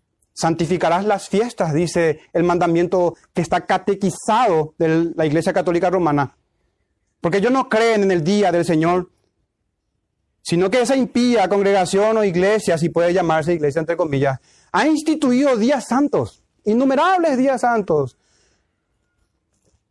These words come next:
Y es mandamiento de ellos, no de nosotros,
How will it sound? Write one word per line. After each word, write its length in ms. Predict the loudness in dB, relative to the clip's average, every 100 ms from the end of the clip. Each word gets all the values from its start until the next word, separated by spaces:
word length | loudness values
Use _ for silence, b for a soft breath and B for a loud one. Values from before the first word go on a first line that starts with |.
| _ _ _ _ _ _
Y 100 | -2
es 100 | 0
mandamiento 640 | 2 2 2 0 0 0 0
de 320 | 2 2 2
ellos, 360 | 2 0 -2 -2
no 220 | 0 2
de 60 |
nosotros, 680 | 0 0 -2 0 -2 -2 -8